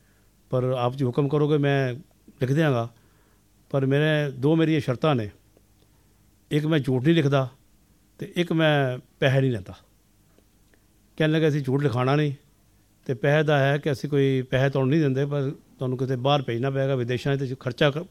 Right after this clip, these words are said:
ਅਸੀਂ ਕਰ ਦਿਆਂਗੇ।" ਮੈਂ ਕਿਹਾ, "ਠੀਕ ਹੈ ਜੀ।" ਕੰਮ ਚਾਲੂ ਹੋ ਗਿਆ ਤੇ ਫਿਰ ਹੁਕਮ ਇੱਕ ਦਿਨ ਹੋਇਆ ਕਿ "ਅਸੀਂ ਪਰਸੋਂ ਚੱਲ ਰਹੇ ਹਾਂ ਬੈਂਕਾਕ, ਤੁਸੀਂ ਸਾਡੇ ਨਾਲ ਚਲੋ।"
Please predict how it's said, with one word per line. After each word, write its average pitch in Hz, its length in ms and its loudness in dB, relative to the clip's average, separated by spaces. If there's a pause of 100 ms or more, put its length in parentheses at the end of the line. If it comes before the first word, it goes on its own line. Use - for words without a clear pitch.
ਅਸੀਂ 139 300 -4
ਕਰ 107 140 -8
ਦਿਆਂਗੇ।" 104 300 -12 (1600)
ਮੈਂ 147 80 0
ਕਿਹਾ, 160 100 0
"ਠੀਕ 170 200 2
ਹੈ 180 80 4
ਜੀ।" 147 180 -2 (1000)
ਕੰਮ 151 160 0
ਚਾਲੂ 165 260 2
ਹੋ 131 120 4
ਗਿਆ 151 200 2
ਤੇ 143 200 0
ਫਿਰ 131 180 -4
ਹੁਕਮ 147 400 0
ਇੱਕ 131 120 0
ਦਿਨ 135 100 -2
ਹੋਇਆ 127 240 0
ਕਿ 131 340 -4 (680)
"ਅਸੀਂ 135 140 -4
ਪਰਸੋਂ 151 280 -2
ਚੱਲ 127 220 -2
ਰਹੇ 143 120 2
ਹਾਂ 139 200 0
ਬੈਂਕਾਕ, 123 420 -2
ਤੁਸੀਂ 139 180 -4
ਸਾਡੇ 127 140 -2
ਨਾਲ 131 140 0
ਚਲੋ।" 104 240 -6